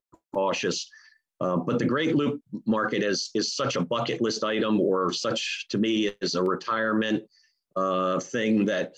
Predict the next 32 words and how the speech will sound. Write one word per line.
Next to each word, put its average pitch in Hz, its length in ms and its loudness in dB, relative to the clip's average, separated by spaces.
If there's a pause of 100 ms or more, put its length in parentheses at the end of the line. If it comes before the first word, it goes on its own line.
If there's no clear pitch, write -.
uh, 78 320 0
people 120 580 2
are 95 260 2
just 117 240 -2
gonna 107 200 0
do 110 240 2
it 110 140 0
regardless 104 760 0 (260)
if 110 180 -2
they 104 140 0
have 107 220 0
the 98 80 0
financial 101 540 0
ability 98 460 2
to 92 100 2
do 95 180 2
it. 98 160 2
They 87 100 0
might 82 300 0
downscale 120 560 0
a - 20 2
little 135 280 2
bit, 143 280 -2 (140)
but 95 300 -2 (220)
I'm 113 160 2
not 110 220 0
hearing 113 280 2
a 113 60 2
lot 113 200 0
of 107 60 0
that. 117 260 -2 (380)
Um, 90 440 0